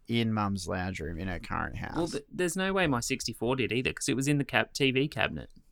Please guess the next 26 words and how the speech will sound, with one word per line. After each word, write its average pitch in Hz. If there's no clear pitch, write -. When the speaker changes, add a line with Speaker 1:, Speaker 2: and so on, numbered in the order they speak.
Speaker 1:
I 143
know. 165
So -
where 254
are 214
Speaker 2:
Well, 143
Speaker 1:
they? -
Speaker 2:
old 170
mate 180
must 156
have 185
Speaker 1:
So 165
Speaker 2:
stolen 131
Speaker 1:
weird. 165
Speaker 2:
them, 110
like 101
Mum 117
said. 139
Speaker 1:
Who 127
ra-, 135
who 151
would've? 170
Speaker 2:
The 143
moving 170
Speaker 1:
The 143
Speaker 2:
dude. 147